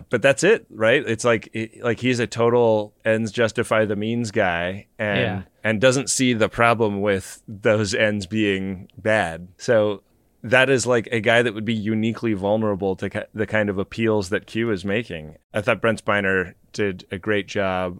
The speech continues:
Speaker 1: I was really happy to see Issa Briones back in the show, and very curious to see, like, 'cause Adam Soong seems to be kind of a founding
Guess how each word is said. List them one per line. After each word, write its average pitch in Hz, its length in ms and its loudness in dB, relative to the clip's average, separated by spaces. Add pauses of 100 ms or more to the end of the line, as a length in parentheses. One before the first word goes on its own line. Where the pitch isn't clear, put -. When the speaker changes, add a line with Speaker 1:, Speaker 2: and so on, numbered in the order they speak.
Speaker 1:
I 92 240 -4
was 92 440 -12
really 104 240 -4
happy 95 320 -4
to 90 100 -8
see 95 420 -8
Issa 101 260 -8
Briones 95 680 -6
back - 600 -6
in 95 580 -8 (140)
the 104 100 -10
show, 95 600 -4 (120)
and 92 540 -8 (480)
very 147 180 2
curious 160 420 0
to 127 120 -6
see, 131 180 -4
like, 117 200 0
'cause 110 340 -2
Adam 123 240 2
Soong 127 320 0
seems 113 240 -2
to 120 60 -2
be 107 160 -2
kind 113 180 0
of 95 80 -2
a 95 100 0
founding 104 1040 -2